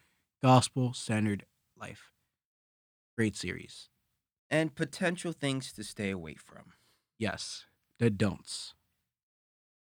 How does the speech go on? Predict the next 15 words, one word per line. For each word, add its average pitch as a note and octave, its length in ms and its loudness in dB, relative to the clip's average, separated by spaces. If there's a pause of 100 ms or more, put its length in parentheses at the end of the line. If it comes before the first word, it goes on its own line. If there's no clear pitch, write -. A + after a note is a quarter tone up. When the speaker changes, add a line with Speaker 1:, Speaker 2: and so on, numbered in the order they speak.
(640)
Speaker 2:
Don't, G#2 220 -4 (160)
I, - 200 -4
I G#2 80 -6
think - 240 -12
pride E2+ 300 -4
is, - 260 -18 (460)
uh, - 80 -18 (120)
obviously D#2+ 380 -8
at C2 80 -16
the - 80 -20
top - 240 -14
of A1 80 -18
the G1+ 120 -20
list. - 160 -20
Speaker 1:
Yeah. G#2+ 260 -2